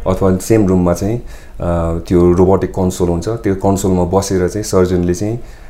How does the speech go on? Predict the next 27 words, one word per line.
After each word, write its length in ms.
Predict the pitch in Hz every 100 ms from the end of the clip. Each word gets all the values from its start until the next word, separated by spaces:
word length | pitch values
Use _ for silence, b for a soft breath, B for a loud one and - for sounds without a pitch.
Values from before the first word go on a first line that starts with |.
| B
अ, 240 | 90 87 87
मुभमेन्टहरू 480 | 101 107 107 101 95
गर्छ। 220 | 95 95
त्यो 220 | 110 117
मुभमेन्टहरू 460 | 113 110 104 98 92
चाहिँ 180 | 98 104
त्यो 100 | 110
पेसेन्टभित्र 600 | 107 101 104 90 92 90
चाहिँ 200 | 87 101
ट्रान्सलेट 500 | - 98 87 92 90
हुन्छ। 200 | 87 82
अ, 100 | 107 139 - B B B B -
र 420 | 90 90 90 107 107
त्यसमा 260 | - 131 117
चाहिँ, 300 | 117 113 113
अ, 280 | 104 98
एडभान्टेजेसहरू 680 | 104 110 110 110 101 101 95
के 200 | 92 120
छन् 240 | 110 95
भनेपछि 400 | 90 90 90 -
रोबोट, 340 | 92 90 90 85
रोबोटिकमा, 500 | 92 90 87 90 110 - B B B B -
अ, 180 | 90 92
त्यो 160 | 110
एकदम 340 | 82 101 120 107
एडभान्स, 500 | 101 107 107 - 95
अम, 280 | 95 92